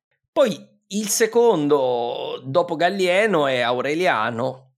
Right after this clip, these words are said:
Aureliano, il contributo principale è la riunificazione dell'impero, eh, delle tre tronconi, quindi la capacità militare ma anche politica di reincorporare gente che era vissuta più di dieci anni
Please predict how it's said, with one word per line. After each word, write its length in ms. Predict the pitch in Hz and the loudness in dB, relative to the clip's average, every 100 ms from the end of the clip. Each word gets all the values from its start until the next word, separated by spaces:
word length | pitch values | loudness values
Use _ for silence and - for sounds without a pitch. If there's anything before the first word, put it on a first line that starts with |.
| - | -4
Aureliano, 880 | 143 160 151 156 156 143 123 - _ | 0 0 2 2 2 -2 -8 -14 _
il 360 | 139 120 117 - | -12 -10 -10 -6
contributo 540 | 156 131 143 147 160 | -6 -4 -4 -4 -4
principale 680 | 151 139 135 135 131 131 123 | -2 -4 -4 -2 0 0 0
è 20 | |
la 120 | 113 | -4
riunificazione 920 | 104 101 107 123 113 120 - 151 135 | -6 -6 -8 -8 -10 -8 -4 -2 -2
dell'impero, 800 | 113 107 110 104 101 82 110 147 _ _ _ _ - | -4 -6 -8 -6 -6 -6 -8 -10 _ _ _ _ -14
eh, 320 | 98 85 87 | -12 -10 -10
delle 380 | 98 101 95 95 | -8 -8 -8 -10
tre 200 | 107 - | -10 -10
tronconi, 640 | - 107 98 117 98 85 | -10 -10 -8 -6 -6 -10
quindi 200 | 95 98 | -12 -10
la 80 | 90 | -10
capacità 760 | 92 92 - - 104 101 98 - _ - | -12 -10 -10 -6 -6 -6 -8 -12 _ -12
militare 440 | 135 151 190 208 | -8 -6 -2 -2
ma 120 | 143 | -2
anche 180 | 143 139 | -4 -6
politica 680 | 131 123 117 113 101 92 92 | -6 -6 -6 -8 -10 -10 -10
di 320 | 90 107 110 - | -8 -8 -8 -10
reincorporare 1300 | 110 117 - 139 117 - 139 147 135 123 117 107 _ _ _ _ | -10 -10 -4 -4 -4 -2 0 2 0 0 -4 -6 _ _ _ _
gente 460 | 104 135 147 147 131 | -6 -2 -2 -2 -4
che 80 | |
era 100 | 131 | -4
vissuta 440 | 120 123 - 127 123 | -4 -6 -6 -6 -8
più 220 | - 139 | -6 -6
di 100 | 131 | -4
dieci 300 | 127 123 156 | -4 -2 0
anni 560 | 143 123 113 110 107 | 0 0 -4 -8 -8